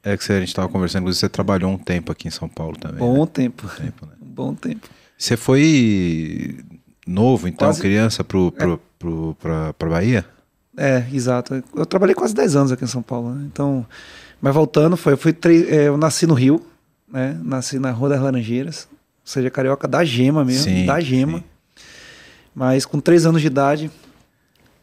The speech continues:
Speaker 2: meu pai, injuriado, sei lá, alguma coisa aconteceu com o Rio de Janeiro pra ele. É, ele teve os motivos dele. Ele resolveu ir pra Bahia, pra um lugar mais tranquilo, criar os filhos, um lugar, né, com menos violência. Um lugar mais tranquilo,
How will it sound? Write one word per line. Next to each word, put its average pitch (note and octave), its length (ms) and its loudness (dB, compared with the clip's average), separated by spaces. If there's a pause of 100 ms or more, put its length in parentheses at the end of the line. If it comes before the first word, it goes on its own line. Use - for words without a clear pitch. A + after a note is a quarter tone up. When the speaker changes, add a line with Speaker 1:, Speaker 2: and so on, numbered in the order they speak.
(120)
Speaker 2:
meu B2 160 0
pai, B2 1000 -2 (300)
injuriado, B2+ 760 0 (160)
sei - 160 -8
lá, C3 100 -2
alguma C3 200 0
coisa C3+ 220 -2
aconteceu B2+ 500 -2
com - 140 -4
o - 20 2
Rio C3 140 4
de B2 40 -4
Janeiro B2 320 2
pra B2 200 -6
ele. B2+ 280 -2 (1080)
É, B2+ 440 0
ele A#2+ 60 -2
teve C3 180 0
os C3 60 2
motivos B2 440 2
dele. B2 340 0 (320)
Ele C3 80 -6
resolveu C3 340 2
ir - 20 -12
pra D3 120 2
Bahia, C3 380 2
pra - 140 -6
um - 20 0
lugar B2+ 160 -2
mais B2+ 160 -4
tranquilo, C3 840 2
criar B2+ 220 -4
os A#2+ 100 -8
filhos, C3 680 0
um C3 80 -10
lugar, C3 360 -6 (160)
né, C3 240 -6
com C#3 60 -6
menos C3 160 0
violência. B2+ 880 0 (840)
Um - 80 -8
lugar G3+ 120 2
mais G#3+ 160 0
tranquilo, C#3 520 4